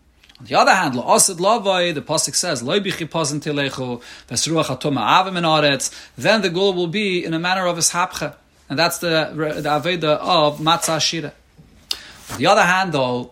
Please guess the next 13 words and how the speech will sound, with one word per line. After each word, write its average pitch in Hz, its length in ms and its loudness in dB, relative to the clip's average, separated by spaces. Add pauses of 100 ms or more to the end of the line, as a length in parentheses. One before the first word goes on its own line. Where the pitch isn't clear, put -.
(160)
even 170 240 -6
though 156 160 0
it 135 80 -2
seems 165 300 -2
like 123 260 -2
that 120 140 -8
the 127 80 -8
Aveda 147 240 -2
of 131 140 -4
Lechem 143 280 -2
Oini 147 300 2
and 131 100 -2
Iskafia 120 640 -2